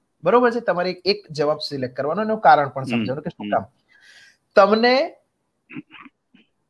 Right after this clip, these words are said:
Speaker 2: હમ.
Speaker 1: કેવા પ્રકારનું જીવન જીવવું વધારે ગમે? એક, ગુરુ તરીકે આખી જિંદગી as a teacher, બીજું પરફોર્મર તરીકે આખી જિંદગી પરફોર્મર,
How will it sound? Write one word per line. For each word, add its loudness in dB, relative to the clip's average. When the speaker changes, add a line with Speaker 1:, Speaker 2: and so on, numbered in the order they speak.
Speaker 2:
હમ. -10
Speaker 1:
કેવા 4
પ્રકારનું 4
જીવન -2
જીવવું -6
વધારે 4
ગમે? -4
એક, 2
ગુરુ 0
તરીકે 2
આખી -4
જિંદગી -8
as 0
a -2
teacher, -6
બીજું -2
પરફોર્મર 8
તરીકે 2
આખી 2
જિંદગી -4
પરફોર્મર, -4